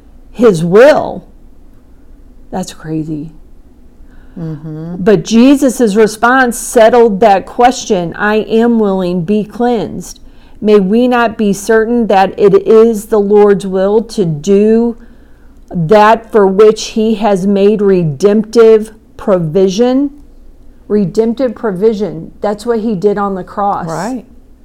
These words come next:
Speaker 1: He
Speaker 2: Which we just
Speaker 1: redeemed us all from all of the sickness, um, like I told you,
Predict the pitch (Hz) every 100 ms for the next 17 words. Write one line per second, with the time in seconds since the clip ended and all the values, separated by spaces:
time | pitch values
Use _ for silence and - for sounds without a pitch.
0 | - - 285 269 254 233 165 170 240 262
1 | 254 269 - - 214 208 208 220 190 -
2 | 202 202 214 220 180 190 185 180 180 -
3 | - - _ - _ - - - - -
4 | 269 262 262 233 226 220 220 220 - -
5 | - - - _ _ - - - - 175
6 | 170 160 151 107 175 - - _ - -
7 | - - - - - 202 202 185 - 208
8 | 185 175 151 -